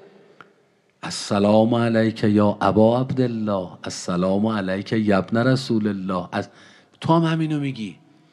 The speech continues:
منتها عباراتتون فرق داره، حستون یکیه. نوشو که بابا بزرگ می‌بینه، از در که میاد تو، میگه چی؟ میگه: «الهی، قربون پسر گلم،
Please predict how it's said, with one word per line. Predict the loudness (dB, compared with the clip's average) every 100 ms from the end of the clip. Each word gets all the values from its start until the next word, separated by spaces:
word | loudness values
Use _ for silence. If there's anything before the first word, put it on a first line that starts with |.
| _ _ -4
منتها | 2 2 4
عباراتتون | 2 6 8 8 6 4 4 2 0
فرق | 0 0 0 -2
داره، | 0 2 2
حستون | 0 2 2 2 0 2
یکیه. | 4 4 0 -10 -14 -18 -20 _ _ _ _ _ _ _ -20 _ _ -20 _
نوشو | 2 2 2 0 0 0
که | 2
بابا | 4 4 2
بزرگ | 2 0 0
می‌بینه، | 0 2 2 2 0
از | -2 0
در | 2 2 0
که | 0 0
میاد | 2 2 2 2
تو، | 0
میگه | 4 2
چی؟ | 0 -4
میگه: | 0 0
«الهی، | 2 2 4 2
قربون | 2 2 4 4 0 0 2
پسر | 0 2 2 2
گلم، | 2 2 2 0